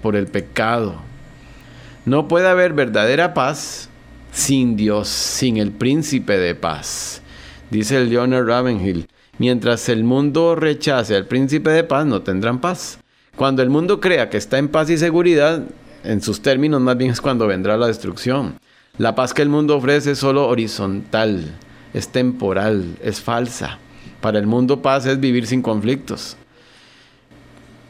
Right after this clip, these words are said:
Filipenses cuatro siete. Aquí Pablo habla sobre la paz de Dios. Dice que la paz de Dios que sobrepasa todo entendimiento guardará sus corazones y sus mentes en Cristo Jesús.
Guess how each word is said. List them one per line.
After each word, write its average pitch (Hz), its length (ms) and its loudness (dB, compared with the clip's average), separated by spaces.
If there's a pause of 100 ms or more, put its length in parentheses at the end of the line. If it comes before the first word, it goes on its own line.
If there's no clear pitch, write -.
(120)
Filipenses 127 520 0
cuatro 139 360 -2
siete. 90 580 -4 (380)
Aquí - 220 -4
Pablo 135 340 0
habla 123 240 0
sobre 107 220 -2
la 92 160 -2
paz 113 200 -2
de 117 120 2
Dios. 113 320 0
Dice 117 240 -4
que 143 120 -2
la 127 140 -2
paz 127 180 -2
de 131 100 2
Dios 127 280 0
que 127 160 -4
sobrepasa 123 840 0
todo 143 220 0
entendimiento 151 800 0
guardará 101 500 0
sus - 240 -6
corazones 120 520 -2
y 131 80 0
sus 101 200 -2
mentes 113 680 -2
en 90 120 -4
Cristo 101 380 -4
Jesús. 85 520 -8